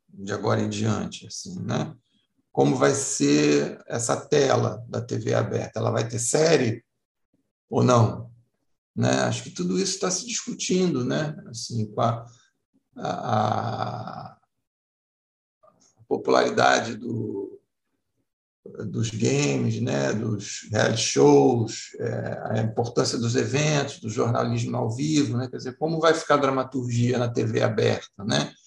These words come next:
E, ao mesmo tempo, com, com os streamings cada vez mais acessíveis, com uma velocidade de transmissão e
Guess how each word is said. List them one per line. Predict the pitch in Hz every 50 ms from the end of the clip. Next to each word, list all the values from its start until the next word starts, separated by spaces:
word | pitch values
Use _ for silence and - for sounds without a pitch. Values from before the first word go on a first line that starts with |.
| _ _ _ _ -
E, | 123
ao | 135
mesmo | 139 139 139 123 135 120
tempo, | 113 - 135 117 - -
com, | - - 135 127 123 123 - -
com | - - - 135
os | 120 113
streamings | 120 117 - - - - 147 143 139 135 131 127 113 120 -
cada | - - 139 131 135
vez | - 117 127 143 147 151 147 147 - -
mais | 135 139 139 143
acessíveis, | 143 120 - - - - - - - 135 139 151 - - 120 113 117 117
com | - - 113 - -
uma | 127 131 120
velocidade | 120 139 135 135 135 - - - 123 135 - 120 117
de | 117
transmissão | - 135 139 127 123 131 117 123 - - 135 139 139 - - - - _ - - _ _ _ _ _ _ _ _ _ _ - - - -
e | 123 123 123 117 117 117 117 110 110